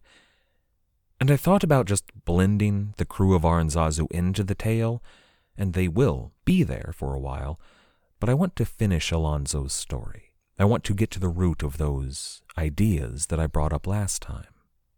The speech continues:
I mean, it makes sense that Captain John Reed and the crew of Signet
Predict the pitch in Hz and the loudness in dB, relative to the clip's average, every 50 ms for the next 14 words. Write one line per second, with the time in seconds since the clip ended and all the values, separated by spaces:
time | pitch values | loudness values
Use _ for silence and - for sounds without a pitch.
0 | _ _ _ _ _ _ _ - 135 143 147 151 156 - - - - 156 185 - | _ _ _ _ _ _ _ 4 6 8 8 8 6 2 0 0 2 4 4 4
1 | - - - - - 98 76 62 58 - - - - - 80 73 - - - - | 2 -2 -2 0 0 0 0 -2 -2 -6 -6 -6 -2 -2 -2 -2 -2 -6 -10 -8
2 | - - 113 113 - - 113 110 101 - 98 95 110 127 120 92 87 78 71 62 | -2 2 2 2 2 2 0 2 2 2 2 2 2 0 0 0 0 0 -2 -2
3 | 57 73 85 90 85 87 87 - - - 107 123 139 120 - - - 98 80 69 | -4 -4 -2 0 2 0 0 -2 0 2 2 2 2 2 0 0 0 0 -2 -2
4 | 73 73 73 - | -2 -4 -4 -6